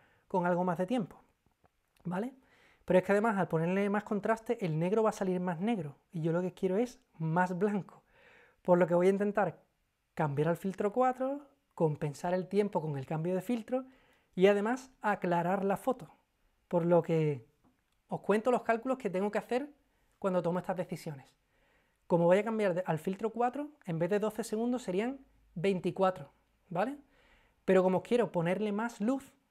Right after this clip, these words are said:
y por ejemplo me gustaría ponerle un tercio de paso más, ¿vale? Pues, eh,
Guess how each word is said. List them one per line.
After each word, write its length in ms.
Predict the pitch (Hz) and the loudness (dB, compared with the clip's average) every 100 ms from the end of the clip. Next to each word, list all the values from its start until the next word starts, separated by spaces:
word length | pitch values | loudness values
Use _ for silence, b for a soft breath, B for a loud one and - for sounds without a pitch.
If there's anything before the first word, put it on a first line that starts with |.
| _ _ _ _ _ _ _ | _ _ _ _ _ _ _
y 220 | 190 180 | 0 2
por 200 | 175 180 | 2 2
ejemplo 360 | 165 180 196 190 | 2 0 0 0
me 80 | 165 | 0
gustaría 300 | 151 165 165 | -2 -2 -2
ponerle 340 | 190 196 170 214 | -2 -4 -4 -2
un 180 | 202 | -2
tercio 380 | 202 220 214 190 | 0 -2 -2 -2
de 80 | 185 | 0
paso 260 | 180 185 208 | -2 -2 -2
más, 320 | 254 254 - | -2 -4 -12
¿vale? 340 | 196 185 247 - b b b b b b b b | -4 -2 -2 -6 b b b b b b b b
Pues, 440 | - 170 170 165 - _ _ _ | 0 4 4 2 -8 _ _ _
eh, 680 | 180 170 170 165 165 160 156 | 0 2 2 2 0 -2 -6